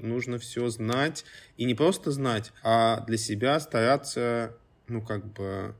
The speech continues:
понять, близко, интересно, подходит, не подходит, э, м, э, в каком поле они оперируют. Э, э,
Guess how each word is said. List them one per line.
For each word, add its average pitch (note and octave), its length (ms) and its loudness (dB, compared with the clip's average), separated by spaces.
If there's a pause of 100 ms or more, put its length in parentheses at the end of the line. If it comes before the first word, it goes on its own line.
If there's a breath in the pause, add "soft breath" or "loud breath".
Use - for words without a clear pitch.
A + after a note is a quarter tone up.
(140)
понять, B2+ 580 0
близко, C#3 600 0
интересно, B2+ 960 2
подходит, A#2+ 760 -2
не A2+ 100 -2
подходит, A#2+ 800 -2 (120)
э, A2 480 2 (220)
м, G#2 300 -4
э, G#2 280 -4
в - 100 -14
каком C3 400 -2
поле C3 320 4
они B2+ 220 2
оперируют. B2+ 1000 4
Э, A#2+ 380 2 (440 loud breath)
э, - 280 -4